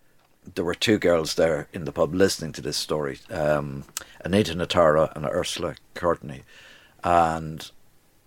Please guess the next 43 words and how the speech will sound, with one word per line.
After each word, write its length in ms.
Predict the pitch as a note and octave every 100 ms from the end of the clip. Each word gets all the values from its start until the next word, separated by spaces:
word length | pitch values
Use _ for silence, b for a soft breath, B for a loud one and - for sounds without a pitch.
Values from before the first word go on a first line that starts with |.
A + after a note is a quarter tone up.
| _ _ A2+
Ursula 360 | A#2+ - G2+
said 240 | - F#2 -
to 100 | E2+
me, 200 | D#2+ - _ _ _ _
she, 320 | - - G2 -
uh, 220 | C2+ D#2 -
uh, 100 | A#2+ B2+
we 140 | C#3
were 100 | A#2
telling, 400 | C3 C#3+ A2+ D#2
myself 340 | A#2 F#2+ B2+ G2
and 100 | G#2+
my 80 | G2
mate 300 | F#2+ F2 -
were 80 |
telling 460 | D#2+ G#2 F#2+ D#2 C2 _ _ _ -
these 180 | F2+ -
two 140 | D#2
girls 280 | E2+ D#2+ C#2
about 240 | - F2+
the 60 | -
story 440 | - D#2+ C#2+ C#2+
of 260 | C#2+ C#2+ - b b b
going 240 | D#2+ D2 D2+
over 200 | D2 D2
to 140 | -
this 240 | D2+ D#2 -
thing 240 | D#2 D2
in 140 | C#2
London 380 | D2 D2 C#2+ C2+
and, 300 | C#2+ C2+ - - _ -
you 80 | -
know, 140 | - _ b b b b -
uh, 120 | D2
the 120 | C#2
centre 320 | - D#2+ D2+ D2+
of 100 | C#2+
world 200 | D2 D2
gardening 500 | D2 B1+ C#2+ C2 C2
and 180 | C#2+ - -
achieving, 560 | - - F2+ D2+ C#2+ -
i 140 | G2
e, 320 | E2 D#2+ D2+